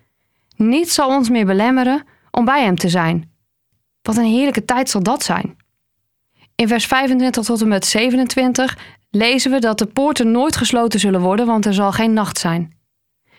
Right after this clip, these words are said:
Niets onreins of slechts zal de stad binnenkomen. Niemand die misdadige dingen doet of liegt, zal er binnen kunnen komen. Alleen de mensen die staan opgeschreven in het boek van het leven van het Lam zullen ingaan.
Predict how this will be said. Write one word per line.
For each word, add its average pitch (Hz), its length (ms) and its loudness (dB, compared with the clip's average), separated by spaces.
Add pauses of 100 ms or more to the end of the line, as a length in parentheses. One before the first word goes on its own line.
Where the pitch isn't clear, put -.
Niets 254 400 0
onreins 220 680 0
of - 140 -4
slechts - 380 -2
zal 202 120 0
de 190 60 -2
stad 226 320 -2
binnenkomen. 175 680 0 (760)
Niemand 254 640 0
die 208 160 2
misdadige 196 640 0
dingen 240 280 0
doet 262 360 -2
of 190 160 -2
liegt, 240 440 0
zal 202 260 0
er 208 60 0
binnen 254 220 0
kunnen 185 220 0
komen. 190 460 -2 (800)
Alleen 254 400 0
de 311 80 2
mensen 294 300 0
die 226 100 0
staan - 280 -2
opgeschreven 226 640 -2
in 185 60 2
het 165 80 -4
boek 294 200 -4
van 330 120 0
het 269 100 0
leven 190 400 0
van 185 140 0
het 170 140 -2
Lam 247 340 0 (320)
zullen 277 300 0
ingaan. 175 600 -2